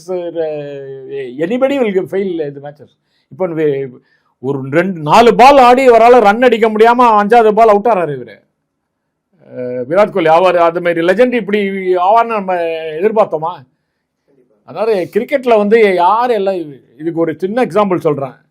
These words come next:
இப்போ விமென்ஸ் வேர்ல்டு கப் நடக்கிறதுனால சொல்றேன். விமென்ஸ் வேர்ல்டு கப்ல இந்தியா ஹோம் கிரவுண்ட்ல ஆடுறோம். ஃபேவரட் அப்படின்னு ஒரு, one of the favorites, top two ஃபேவரட்ஸ்ல இந்தியா, ஆஸ்திரேலியா. Australia is the best team. அதெல்லாம் நம்ம அப்புறம் வருவோம். நம்ம we are not going to analyze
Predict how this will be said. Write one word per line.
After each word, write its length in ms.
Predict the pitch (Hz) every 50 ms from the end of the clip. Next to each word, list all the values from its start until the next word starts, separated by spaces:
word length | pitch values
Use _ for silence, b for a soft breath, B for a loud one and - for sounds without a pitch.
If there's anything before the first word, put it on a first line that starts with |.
| _
இப்போ 180 | _ 131 135 143 139 156
விமென்ஸ் 260 | 185 226 226 208 151
வேர்ல்டு 300 | 165 180 208 226 - 208
கப் 160 | 175 147 160
நடக்கிறதுனால 360 | 160 160 147 160 147 160 170 160
சொல்றேன். 360 | - 151 139 135 127 113 _ _ _ _ _ _ _ _ _ _ - 139
விமென்ஸ் 320 | 147 180 233 240 233 160
வேர்ல்டு 320 | 156 180 185 190 190 185 175
கப்ல 240 | 156 139 156 151 160
இந்தியா 680 | 170 151 151 160 180 190 185 185 196 202 170 139 _ _ _ _ _ _ _ -
ஹோம் 220 | 170 196 202 196
கிரவுண்ட்ல 320 | 185 185 165 151 143 143 143
ஆடுறோம். 320 | 139 135 139 139 160 - - _ _ _ _ _ _ _ _ _ _ _ _ -
ஃபேவரட் 420 | 175 190 214 214 208 190 - - 185 - -
அப்படின்னு 320 | 147 147 151 156 156 170
ஒரு, 180 | 185 180 151 143
one 140 | 147 165 202
of 100 | 233 202
the 60 | 185
favorites, 400 | - 160 160 147 151 143 - - - _ _ -
top 180 | 185 196 208 202 _ - 202
two 40 | 196 -
ஃபேவரட்ஸ்ல 460 | 180 185 190 185 190 165 147 175 214
இந்தியா, 300 | 208 175 165 165 190 190 175
ஆஸ்திரேலியா. 480 | 160 - - 165 151 143 135 117 - _ _ _ _ _ _ _ _ _ _ -
Australia 380 | 147 151 151 - 233 226 226 220 196
is 80 | 156
the 60 | 170
best 220 | 156 165 170 - - 156
team. 160 | 151 175 131 - - _ _ _
அதெல்லாம் 280 | 127 135 147 170 170
நம்ம 160 | 160 151 151 143
அப்புறம் 220 | 147 160 160 151
வருவோம். 200 | 143 135 127 120
நம்ம 180 | 113 117 120 123
we 100 | 131 143
are 60 | 151
not 100 | 160 165 151
going 140 | 160 151 156
to 80 | 147 139
analyze 260 | 151 170 175 160